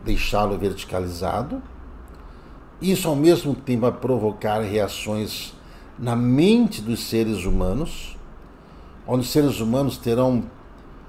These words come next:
algo parecido com uma crise gigantesca de labirintite, uma crise gigante de labirintite, a coisa semelhante, tá?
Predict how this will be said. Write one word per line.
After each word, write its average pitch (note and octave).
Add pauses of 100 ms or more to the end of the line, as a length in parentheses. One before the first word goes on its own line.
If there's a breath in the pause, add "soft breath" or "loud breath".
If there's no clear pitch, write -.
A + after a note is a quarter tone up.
(260)
algo F#3
parecido C#3+
com C#3
uma C3
crise D#3
gigantesca B2+
de G2+
labirintite, A2 (2000)
uma G#2
crise C3+
gigante D#3
de A2+
labirintite, G#2 (380)
a A#2
coisa E3
semelhante, - (1600 loud breath)
tá? C#3+